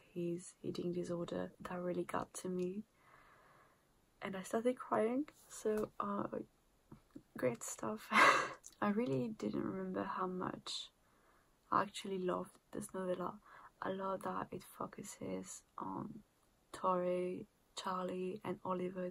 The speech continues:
their little brother, and the relationship they have together. It's really soft, their relationship, but yeah, uh, having Charlie talking about his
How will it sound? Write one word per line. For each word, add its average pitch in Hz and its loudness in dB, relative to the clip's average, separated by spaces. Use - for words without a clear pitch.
their 180 -2
little 180 -6
brother, 185 -2
and 180 -4
the 175 0
relationship 175 -2
they 175 -6
have - -6
together. 185 -4
It's - -6
really 196 0
soft, 202 -6
their 180 -2
relationship, 180 -6
but 190 -2
yeah, 196 -2
uh, 175 2
having 185 -2
Charlie 185 -6
talking - -10
about 185 -6
his 180 -8